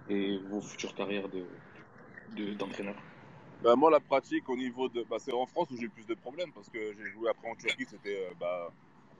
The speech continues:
Speaker 2: ça va de soi. La Turquie, c'est un pays où, euh, tu pratiques, euh, ta religion sans problème. Euh, j'étais en Chine aussi. En Chine, les Chinois, je les sentais réticents, mais en fin de compte, les Chinois, ils m'ont laissé faire.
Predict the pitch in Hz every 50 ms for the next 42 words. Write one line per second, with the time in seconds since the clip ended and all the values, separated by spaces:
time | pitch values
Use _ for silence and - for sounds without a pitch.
0 | - - - 104 95 95 95 95 92 - 117 113 123 147 143 104 - - - -
1 | 120 - 107 95 - - - 95 101 110 113 101 95 90 90 87 87 85 78 -
2 | - - - - - - - - - - - 101 104 - - 120 - - 110 104
3 | 101 98 95 92 87 101 95 90 98 101 98 101 101 - 98 87 - - 98 90
4 | 110 127 143 151 151 147 - - - - - - - - - - 104 104 104 107
5 | 104 120 120 - 135 147 147 - 254 294 277 247 220 - 190 185 170 147 143 139
6 | - 180 180 160 139 127 127 147 139 151 165 160 135 123 113 - 127 113 120 113
7 | 123 - - 131 - 170 175 156 131 127 - 120 113 143 139 123 120 107 - 117
8 | 131 139 127 110 110 110 107 - 110 98 - 127 160